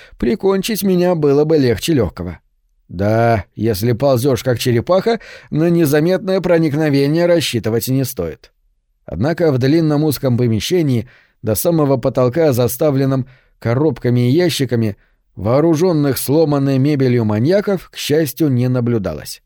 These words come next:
Поднявшись на ноги, я пару минут прислушивался, но тишина казалась абсолютной. Очевидно,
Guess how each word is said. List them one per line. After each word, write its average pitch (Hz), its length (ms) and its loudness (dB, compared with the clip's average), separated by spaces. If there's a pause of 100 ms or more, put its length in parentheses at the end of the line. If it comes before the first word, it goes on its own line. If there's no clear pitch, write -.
(520)
Поднявшись 123 580 -2
на 113 140 0
ноги, 156 280 0 (380)
я 104 160 -2
пару 165 260 2
минут 156 320 0
прислушивался, 117 920 0 (420)
но 107 260 -2
тишина 131 460 -2
казалась 120 460 0
абсолютной. 110 640 -4 (400)
Очевидно, 123 580 -2